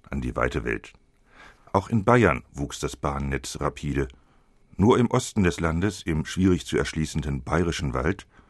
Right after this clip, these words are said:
gab es keine Strecken, zum Leidwesen der Bayerwaldgemeinden.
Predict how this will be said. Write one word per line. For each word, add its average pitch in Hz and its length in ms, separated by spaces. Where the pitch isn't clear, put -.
gab 92 180
es 95 120
keine 82 260
Strecken, 71 400
zum 104 160
Leidwesen 73 600
der 73 100
Bayerwaldgemeinden. 64 960